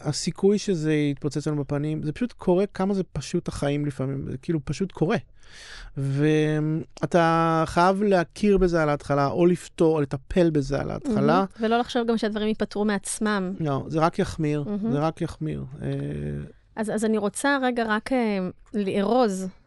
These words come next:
Speaker 2: את הנקודה הראשונה רק שדיברנו עליה, כי יש עוד הרבה,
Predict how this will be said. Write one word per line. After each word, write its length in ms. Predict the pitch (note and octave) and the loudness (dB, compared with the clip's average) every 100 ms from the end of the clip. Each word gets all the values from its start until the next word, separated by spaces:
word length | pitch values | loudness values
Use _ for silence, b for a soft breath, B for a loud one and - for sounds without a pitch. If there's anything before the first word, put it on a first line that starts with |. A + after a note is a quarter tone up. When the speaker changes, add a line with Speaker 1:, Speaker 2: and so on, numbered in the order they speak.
| - | -4
Speaker 2:
את 140 | F#3 - | -2 0
הנקודה 640 | F#3 F#3 F#3 - F#3+ A3+ | 2 2 0 0 2 2
הראשונה 560 | B3 G#3+ - F#3 G#3 A3 | 0 -2 -2 0 2 2
רק 120 | E3+ - | 0 -2
שדיברנו 580 | F3+ F3+ F#3 F#3+ G#3 | -2 0 2 2 2
עליה, 200 | F#3+ F3 G#3+ - | 0 0 -4 -4
כי 80 | |
יש 120 | F3+ G3 | -4 -2
עוד 80 | |
הרבה, 200 | F3+ G3 | -2 -2